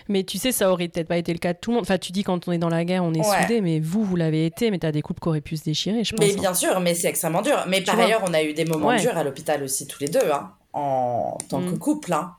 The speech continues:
Speaker 2: C'est extrêmement dur d'être confronté à la mort de son enfant, parce que
Speaker 1: Bien sûr.
Speaker 2: Mais
Speaker 1: Mais
Speaker 2: d'ailleurs, encore aujourd'hui, enfin, il, il y a eu des moments très durs.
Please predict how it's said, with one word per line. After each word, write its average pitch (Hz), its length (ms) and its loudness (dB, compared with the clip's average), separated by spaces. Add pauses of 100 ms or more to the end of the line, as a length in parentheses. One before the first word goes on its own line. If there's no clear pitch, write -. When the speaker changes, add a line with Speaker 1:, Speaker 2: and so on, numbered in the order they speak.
(400)
Speaker 2:
C'est - 200 2
extrêmement 170 440 0
dur 196 200 0
d'être 151 180 -2
confronté 151 440 -4
à 143 60 0
la 135 120 0
mort 135 160 0
de 135 100 -6
son 139 220 -2
enfant, 131 340 -4
parce 139 220 -2
que 180 80 2
Speaker 1:
Bien 170 260 -2
sûr. 185 380 -2 (160)
Speaker 2:
Mais 185 100 -2
Speaker 1:
Mais 196 140 4
Speaker 2:
d'ailleurs, 180 460 2
encore 143 260 -10
aujourd'hui, 180 340 -6
enfin, 147 180 -4
il, 156 120 -4 (240)
il 165 60 -2
y 165 60 2
a 156 40 2
eu 160 140 0
des 151 140 0
moments 131 280 -6
très - 180 -2
durs. 190 360 0